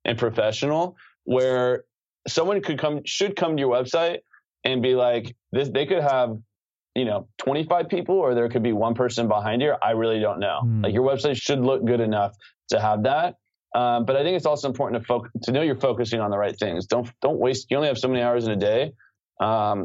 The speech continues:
Speaker 1: if there's a little tiny thing that you, you are trying to perfect that isn't gonna be, uh, incremental to the business, then don't worry about it. Focus on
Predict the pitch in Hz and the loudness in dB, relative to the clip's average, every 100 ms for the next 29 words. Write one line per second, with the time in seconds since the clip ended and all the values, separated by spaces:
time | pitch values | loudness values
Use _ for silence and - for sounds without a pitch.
0 | 87 107 - 117 107 104 113 123 127 131 | -2 -2 0 0 2 2 2 2 0 0
1 | 131 123 117 117 123 131 107 92 107 107 | -2 -2 -2 -2 0 0 -2 -2 -2 0
2 | 113 113 110 113 110 110 104 110 117 - | 0 0 0 -2 -2 -4 -2 0 0 -2
3 | 101 101 107 104 71 101 98 98 104 101 | -2 0 -2 -4 -2 -2 -2 0 0 0
4 | 95 - _ _ _ - 92 92 - 113 | -2 -8 _ _ _ -2 2 2 2 0
5 | 113 104 110 110 92 78 110 113 170 190 | 2 2 0 0 -2 0 0 2 0 -2
6 | - 98 117 120 117 107 104 90 82 - | -4 0 2 2 2 2 2 0 0 0
7 | 117 120 117 123 113 110 | 0 0 0 0 0 -4